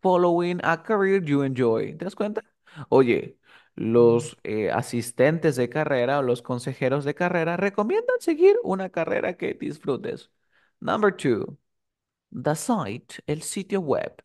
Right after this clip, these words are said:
Speaker 1: asks. ¿Qué nos piden? ¿Qué, o qué piden? Tenemos la palabra people. ¿Cómo sería la siguiente versión?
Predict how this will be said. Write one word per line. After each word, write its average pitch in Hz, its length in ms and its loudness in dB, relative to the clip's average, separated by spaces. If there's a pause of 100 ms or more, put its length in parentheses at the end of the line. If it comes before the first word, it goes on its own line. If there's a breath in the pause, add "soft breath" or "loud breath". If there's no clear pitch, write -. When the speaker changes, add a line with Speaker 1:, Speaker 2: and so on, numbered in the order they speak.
(200)
Speaker 1:
asks. - 840 -6 (720)
¿Qué 180 140 -8
nos 294 180 -8
piden? - 540 0 (180)
¿Qué, - 180 -12
o 139 120 -4
qué 180 120 -8
piden? 180 300 -4
Tenemos 147 320 -4
la 139 100 -6
palabra 123 360 0
people. - 400 -6 (380 soft breath)
¿Cómo 139 220 -4
sería 131 240 -2
la 131 100 0
siguiente 110 360 -8
versión? - 440 -16